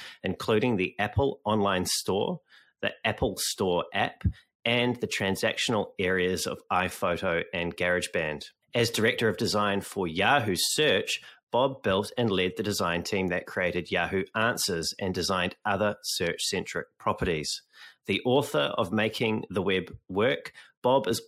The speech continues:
also a sought-after speaker, sharing his experiences and observations about a range of topics related to design,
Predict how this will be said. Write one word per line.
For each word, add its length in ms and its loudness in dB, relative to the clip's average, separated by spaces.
also 580 2
a 60 0
sought-after 720 0
speaker, 640 0
sharing 420 2
his 200 -2
experiences 1000 0
and 180 0
observations 880 -2
about 300 0
a 60 0
range 340 0
of 100 -6
topics 540 -4
related 380 -2
to 100 -12
design, 600 0